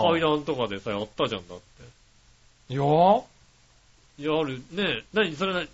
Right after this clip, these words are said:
Speaker 1: え、金持ちの遊び道具なのかな？
Speaker 2: えー、金持ちの遊び道具なんじゃないの、それは。
Speaker 1: あれね。
Speaker 2: やった覚えないよ。
Speaker 1: やったよ。あとこう、ぐるんってやって、電球みたいにね。
Speaker 2: いやいやいやいや、な、
Speaker 1: <laughs>
Speaker 2: 意味がわからないね。
Speaker 1: ぐるんってやって、電球みたいな。
Speaker 2: 意味わかん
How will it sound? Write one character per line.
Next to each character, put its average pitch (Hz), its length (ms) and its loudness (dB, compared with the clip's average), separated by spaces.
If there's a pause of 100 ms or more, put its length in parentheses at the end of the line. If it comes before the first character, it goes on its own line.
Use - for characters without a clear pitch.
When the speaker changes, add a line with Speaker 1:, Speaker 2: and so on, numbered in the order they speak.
(140)
Speaker 1:
え、 160 220 -2 (260)
金 240 180 2
持 254 140 2
ち 190 100 -4
の 127 140 2
遊 123 80 -6
び 120 260 -8
道 135 120 -4
具 113 80 -6
な 95 60 -6
の 104 60 -8
か 160 80 0
な？ 170 100 2 (380)
Speaker 2:
え 196 280 2
ー、 190 80 -2
金 170 280 2
持 294 220 2
ち 302 60 -12
の 214 180 4
遊 202 80 2
び 208 80 0
道 220 140 6
具 226 80 6
な 185 100 6
ん - 20 2
じ 160 60 2
ゃ 156 40 4
な 147 100 2
い - 20 0
の、 123 140 -2
そ 131 120 -2
れ 123 100 6
は。 123 220 6
Speaker 1:
あ 226 40 10
れ - 0 -
ね。 214 80 10
Speaker 2:
や 214 60 6
っ 233 40 -4
た 262 60 10
覚 285 220 10
え - 20 4
な 214 160 10
い - 20 6
よ。 110 240 2
Speaker 1:
や 185 120 2
っ 190 140 -2
た 165 80 -4
よ。 120 80 -4 (360)
あ 170 140 2
と 147 100 -4
こ 127 140 -6
う、 120 40 -8
ぐ 165 140 -4
る 185 100 -2
ん 185 60 -10
っ - 20 -14
て 135 100 -6
や 98 60 -4
っ - 40 -10
て、 - 200 -20
電 151 280 0
球 151 260 -2
み 104 80 -8
た 85 100 -20
い 85 40 -20
に 107 180 -14
ね。 156 40 -14 (600)
Speaker 2:
い 151 100 0
や 202 180 10
い 196 40 10
や 196 140 12
い - 20 12
や 165 360 12
い - 20 10
や、 147 60 10
な、 156 220 8
Speaker 1:
<laughs> 175 60 2
Speaker 2:
意 233 80 2
味 247 100 6
が 180 80 12
わ 151 60 12
か - 60 12
ら 202 160 12
な - 0 -
い - 0 -
ね。 - 0 -
Speaker 1:
ぐ - 0 -
る - 60 -
ん - 20 4
っ - 40 2
て 190 60 6
や 156 60 6
っ - 60 0
て、 143 60 0
電 170 320 2
球 165 320 0
み 113 60 -4
た 202 80 -2
い - 20 2
な。 240 60 4
Speaker 2:
意 - 20 6
味 196 80 8
わ 160 60 8
か 151 80 6
ん 147 40 2